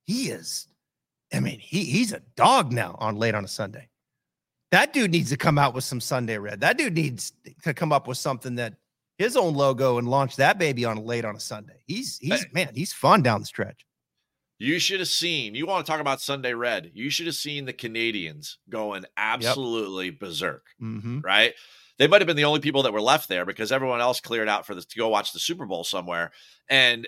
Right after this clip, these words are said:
Speaker 2: I tell you, now, there's a couple things we need to talk about here.
Speaker 1: Okay.
Speaker 2: 'Cause if we go, if we rewind the tapes back to the beginning of the year,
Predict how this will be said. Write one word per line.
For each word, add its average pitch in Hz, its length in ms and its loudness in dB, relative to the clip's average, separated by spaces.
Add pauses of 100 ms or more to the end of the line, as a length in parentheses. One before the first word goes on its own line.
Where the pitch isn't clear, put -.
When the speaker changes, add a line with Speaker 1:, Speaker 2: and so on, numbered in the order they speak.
(160)
Speaker 2:
I 131 220 4
tell 110 240 -2
you, 80 140 -6 (200)
now, 110 220 0 (600)
there's 147 160 6
a - 40 -12
couple 240 220 4
things 185 260 -2
we 156 120 -2
need 143 120 2
to 113 60 -12
talk 107 300 0
about 78 260 -10
here. 67 220 -16 (240)
Speaker 1:
Okay. 117 140 -14
Speaker 2:
'Cause 123 120 -8
if 131 60 -6
we 139 80 -2
go, 202 260 2
if 143 160 -4
we 156 80 -2
rewind 170 480 4
the 180 80 -2
tapes 139 380 0
back 120 260 0
to 113 60 -18
the 104 80 -14
beginning 113 380 -6
of 104 60 -2
the 98 60 -6
year, 87 320 -4